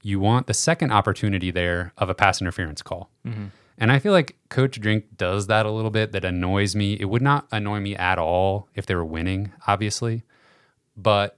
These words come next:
Speaker 1: it's one of those things that when things aren't going well, I just wanna criticize everything. And the way he thinks about drawing penalties annoys me for some reason. Like, all the,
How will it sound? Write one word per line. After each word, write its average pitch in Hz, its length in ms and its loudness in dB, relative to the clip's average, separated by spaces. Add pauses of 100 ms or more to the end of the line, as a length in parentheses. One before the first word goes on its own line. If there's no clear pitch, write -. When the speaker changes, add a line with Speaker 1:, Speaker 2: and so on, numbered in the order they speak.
(140)
Speaker 1:
it's 110 160 -6
one 117 140 4
of 143 80 6
those 135 180 4
things 113 240 6
that 95 80 0
when 90 140 2
things 143 200 0
aren't 139 160 0
going 101 280 2
well, 127 340 0 (480)
I 95 80 2
just 90 160 0
wanna 98 160 0
criticize 98 500 2
everything. 117 600 -2
And 104 180 2
the 98 80 2
way 104 220 0
he 156 220 -4
thinks 104 300 -2
about 107 300 0 (960)
drawing 101 480 2
penalties 104 760 -8 (840)
annoys 95 360 2
me 78 120 -8
for 92 160 -4
some 82 180 -4
reason. 78 320 -10
Like, 90 180 -4
all 110 200 6
the, 95 340 -2